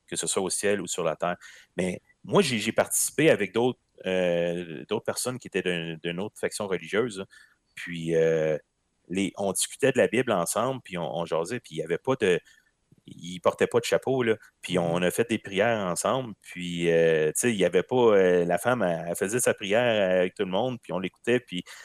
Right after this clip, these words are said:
Speaker 1: elle avait pas de chapeau, là, tu sais, c'était, tout le monde était sur le même pied d'égalité, là, tu sais,
Speaker 2: Mhm.
Speaker 1: c'était, c'était beau.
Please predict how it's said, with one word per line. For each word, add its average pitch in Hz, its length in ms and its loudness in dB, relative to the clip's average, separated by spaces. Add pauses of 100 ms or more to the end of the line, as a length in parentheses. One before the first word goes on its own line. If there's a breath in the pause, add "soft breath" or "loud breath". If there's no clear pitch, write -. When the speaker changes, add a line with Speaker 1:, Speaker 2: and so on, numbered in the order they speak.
(140 loud breath)
Speaker 1:
elle 82 120 0
avait 90 120 4
pas - 100 0
de - 60 -10
chapeau, 127 340 4
là, 120 120 4
tu - 80 -2
sais, 120 80 2
c'était, 87 320 4
tout 101 140 -2
le 101 40 0
monde 113 160 2
était 104 200 2
sur - 160 -2
le 92 60 -2
même 92 200 0
pied - 160 -6
d'égalité, 95 500 -4
là, 87 160 -4
tu - 100 -12
sais, 120 100 -8
Speaker 2:
Mhm. 131 60 -10
Speaker 1:
c'était, 127 260 -4
c'était - 180 -2
beau. 101 200 -6